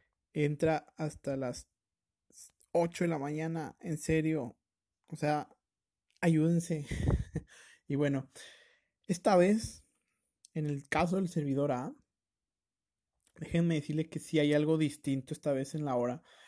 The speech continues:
porque es de dos de la mañana hasta las seis de la mañana, chicos.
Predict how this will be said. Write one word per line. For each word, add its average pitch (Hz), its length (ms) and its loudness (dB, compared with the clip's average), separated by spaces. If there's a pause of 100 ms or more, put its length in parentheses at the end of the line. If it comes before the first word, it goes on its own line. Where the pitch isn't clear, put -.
(200)
porque 156 520 4
es 151 160 0
de 151 180 -2 (280)
dos 143 300 4
de 180 80 2
la 180 120 0
mañana 151 540 -2
hasta 160 380 -4
las 151 420 -4
seis 196 600 0
de 202 140 4
la 190 80 0
mañana, 160 640 -2
chicos. 170 680 -4